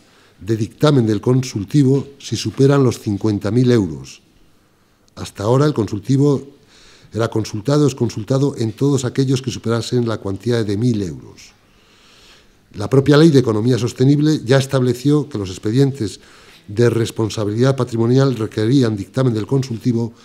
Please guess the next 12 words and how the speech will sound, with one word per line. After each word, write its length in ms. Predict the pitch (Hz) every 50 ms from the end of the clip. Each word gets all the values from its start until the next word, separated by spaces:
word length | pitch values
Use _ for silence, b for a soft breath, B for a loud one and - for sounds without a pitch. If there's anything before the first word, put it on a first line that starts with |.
| B B B B
si 160 | - - 113
superaban 420 | 92 92 - 107 110 113 120 117
los 160 | 113 113 -
cincuenta 480 | - - 104 98 95 101 98 95 - 92
mil 160 | 90 104 95 92
euros. 360 | 80 69 65 60 - - - b b b b b b b b b _ _ _ _ _ _ _ _ _ _
Lo 140 | - 90 98
adaptamos, 580 | 95 90 - - - 123 113 82 71 76 -
lo 80 | 90 90
modernizamos, 640 | 90 90 92 90 82 90 90 - 123 117 101 92 87
lo 120 | 82 90 90
adecuamos. 440 | 90 - - 120 113 90 73 69